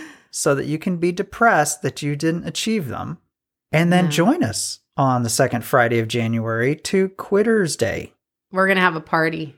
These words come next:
Speaker 2: can join us virtually, and that's it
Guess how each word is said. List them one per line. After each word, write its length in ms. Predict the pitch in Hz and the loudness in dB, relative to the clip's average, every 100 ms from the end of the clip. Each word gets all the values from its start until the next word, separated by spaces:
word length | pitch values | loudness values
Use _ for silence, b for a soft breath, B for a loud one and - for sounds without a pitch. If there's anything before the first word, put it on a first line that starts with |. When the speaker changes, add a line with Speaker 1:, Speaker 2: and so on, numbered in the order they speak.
| _ - | _ -4
Speaker 2:
can 180 | 202 | -2
join 300 | 170 180 170 | 2 2 4
us 200 | 160 160 | 2 0
virtually, 800 | 151 139 139 151 139 135 170 - _ _ _ _ _ _ - | 2 2 2 0 4 4 2 -2 _ _ _ _ _ _ -2
and 520 | 131 131 131 131 127 | 2 2 2 0 2
that's 260 | 123 127 | 0 2
it 300 | 185 - - | 0 0 -2